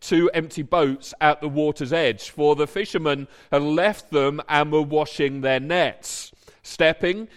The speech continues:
into one of the boats, Jesus asked Simon, its owner, to push it out into the water. So he sat in the boat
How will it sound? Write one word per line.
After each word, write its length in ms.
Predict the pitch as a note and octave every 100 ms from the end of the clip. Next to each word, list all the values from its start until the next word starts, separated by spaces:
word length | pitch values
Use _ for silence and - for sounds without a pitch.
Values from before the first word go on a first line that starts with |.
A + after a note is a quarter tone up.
| -
into 280 | D#3 D#3 D#3+
one 240 | D3 D#3
of 60 | F3
the 100 | F3+
boats, 600 | D#3 C#3+ D3 - - - _ -
Jesus 560 | D#3+ F#3 G3 F3+ - -
asked 320 | E3 G#3 A3+
Simon, 540 | - D3+ C3+ D3 F#3+ D#3+
its 180 | E3 -
owner, 400 | D#3 D3 C3+ D#3
to 140 | -
push 380 | C3 - E3 -
it 120 | F3 -
out 320 | C#3+ D3 D#3 -
into 320 | C3+ C#3 D#3+
the 120 | D3
water. 560 | D#3 G3 G3 - A#2+ E2 _ _ _ -
So 400 | C#3 C#3+ E3 F3+
he 320 | E3+ C3 A#2+ - -
sat 340 | - D3+ D3+
in 120 | F#3
the 60 | G3
boat 540 | C#3 C3+ D#3 - -